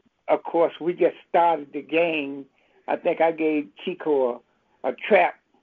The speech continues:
play up the middle, and he went for a touchdown. Then, of course, uh, I threw another one.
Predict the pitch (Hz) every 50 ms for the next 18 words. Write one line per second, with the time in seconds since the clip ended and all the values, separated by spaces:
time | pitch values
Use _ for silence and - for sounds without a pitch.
0 | _ _ _ _ _ _ _ _ - - 165 156 156 147 151 - 151 143 147 -
1 | - 139 139 151 160 156 135 123 127 127 127 _ _ _ _ _ _ _ _ _
2 | _ _ _ _ _ - 135 151 147 139 135 131 127 123 - - 185 170 151 156
3 | 156 147 - - 160 151 151 - - 165 156 151 - - - 165 160 151 151 151
4 | 151 156 156 156 156 147 143 127 _ _ _ _ _ _ _ _ - - 151 151
5 | 147 143 143 135 - - - 156 151 147 147 139 139 - - 143 139 139 139 135
6 | 135 131 131 131 - _ _ _ _ _ - 139 127 - _ - 156 147 147 147
7 | 143 143 147 147 147 151 151 151 135 143 143 147 147 143